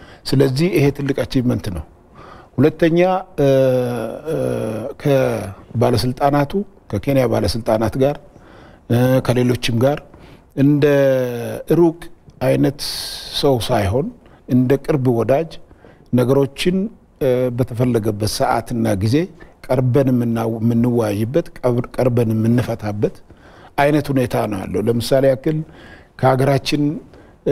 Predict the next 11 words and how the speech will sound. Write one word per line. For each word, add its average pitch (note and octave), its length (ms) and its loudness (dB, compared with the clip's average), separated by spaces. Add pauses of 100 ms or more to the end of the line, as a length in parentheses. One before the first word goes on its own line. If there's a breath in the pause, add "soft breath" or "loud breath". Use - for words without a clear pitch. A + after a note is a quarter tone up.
(160)
ወደ፣ B2+ 200 2 (240)
ወደ B2+ 200 0 (240)
ኬንያ፣ D3 340 2 (680)
በኬንያ C3+ 420 2
አድርጎ A#2+ 280 -4 (640 loud breath)
ወደ C#3 160 0
ተለያየ C3+ 400 2
ቦታ A#2+ 240 -4 (100)
የሚሄዱ B2+ 440 2 (360)
ወገኖቻችን C3 720 0
አሉ፣ A2+ 160 -6